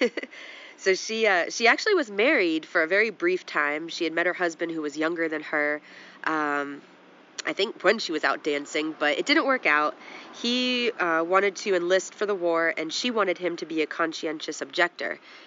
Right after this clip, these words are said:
And he told his army sergeant that, and he was like, "Well, that's grounds for divorce." So, um, they got a divorce. And her husband, for that very brief time, he wanted, he wanted Peace Pilgrim, or the woman who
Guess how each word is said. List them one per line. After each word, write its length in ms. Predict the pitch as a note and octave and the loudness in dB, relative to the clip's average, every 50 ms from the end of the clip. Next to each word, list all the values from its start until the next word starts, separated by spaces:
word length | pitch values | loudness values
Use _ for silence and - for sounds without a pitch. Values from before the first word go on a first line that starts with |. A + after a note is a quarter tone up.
| - - - - | -20 -14 -6 -2
And 320 | E3+ E3+ E3 D#3+ D#3 D3+ | 0 0 0 0 -2 -4
he 120 | - F#3+ | -6 -6
told 340 | E3+ - - F3+ E3+ E3+ E3 | -6 -2 0 0 2 2 0
his 360 | F3 E3 D#3 D3+ D3+ D3 - - | 0 0 0 0 -2 -2 -4 -4
army 400 | - D#3+ E3 E3+ E3+ D#3+ D#3+ D#3+ | -2 0 0 0 0 -2 -4 -4
sergeant 500 | D3+ - - D3 D#3 D#3+ D#3 D#3+ C#3+ - | -6 -4 -2 -2 -2 -2 -2 -4 -6 -2
that, 220 | - D3 D3+ C#3+ - | 0 0 0 0 -2
and 80 | C#3+ | -4
he 80 | D3+ E3 | -6 -6
was 100 | D3+ - | -6 -6
like, 140 | B2 - - | -8 -8 -4
"Well, 100 | A2+ D3+ | 0 0
that's 180 | F#3 F3+ - | 0 -2 -2
grounds 320 | - - A#2 A2 B2 A#2+ - | -8 -8 -6 -6 -6 -8 -8
for 140 | - A2+ | -8 -8
divorce." 520 | A#2 - A#2+ D#3 E3+ C3 F#2+ - - - - - - - - - - - | -8 -8 -4 -4 -4 -2 -4 -6 -10 -14 -16 -18 -20 -20 -20 -20 -18 -14
So, 800 | - - C3 C3 C3 C#3 C#3+ C#3+ C#3+ D3 D3 D3 D3+ D3+ D3+ D3 - - - - - - - - | -8 -4 -2 -2 0 0 -2 -2 -2 -2 -2 0 0 -2 -2 -4 -8 -20 -20 -20 -18 -10 -6 -2
um, 280 | C#3+ C#3 B2+ B2+ C#3 | -2 -2 -2 -2 -4
they 80 | C#3 D#3 | -6 -2
got 140 | D3+ D3+ C#3+ | -2 0 0
a 60 | C#3+ | 0
divorce. 560 | C#3+ C#3 F3+ F3 G#2+ C#3 F#3+ - - - - - - - - - - - | -2 0 0 0 0 0 -4 -6 -10 -14 -16 -18 -20 -20 -20 -12 -4 2
And 240 | G#3 G#3+ G#3 G3 G3+ | 4 6 6 4 4
her 400 | G3+ G3 A3 G#3+ G#3 G3+ F#3+ E3+ - | 2 2 2 2 4 2 2 0 0
husband, 640 | E3 F#3+ F#3+ F3+ - F3 E3 E3 F3+ F#3+ G3 G3 - - | 2 0 0 2 2 0 0 0 -2 -6 -8 -10 -12 -10
for 140 | - - D#3+ | -6 -4 -2
that 180 | D#3 C#3+ - | -2 -2 -2
very 280 | D#3+ - E3+ D#3+ D#3+ D#3 | 0 0 2 2 2 0
brief 280 | D3 D#3 D#3+ E3 D3+ - | -2 -2 -2 -2 -2 -2
time, 220 | - D3 D3+ D#3 F#3 | -2 -2 0 0 0
he 100 | A3 A#3 | -2 0
wanted, 380 | G3+ F#3+ F#3 E3+ E3 D#3+ C#3+ - - - - - - - - | 0 2 2 2 0 -2 -4 -16 -20 -20 -20 -20 -20 -14 -6
he 160 | F#3 G3+ G3 | -4 -2 0
wanted 300 | F3 E3+ E3 D#3+ D3 - | 2 2 0 0 -2 -4
Peace 220 | - E3 D#3 - | -6 -6 -6 -6
Pilgrim, 520 | - - E3+ D3 D3 D3 B2+ B2+ D3+ F3+ F#3 - - | -2 0 0 0 0 -2 -4 -6 -6 -8 -10 -6 -4
or 140 | C#3 C3 C3 | -4 -2 -2
the 100 | D3 D3+ | -2 -2
woman 360 | D#3 E3+ E3 D#3+ D3+ D3+ D3 - | -2 0 0 0 -2 -2 -6 -2
who 260 | - F#3 E3 D#3 | 0 0 0 0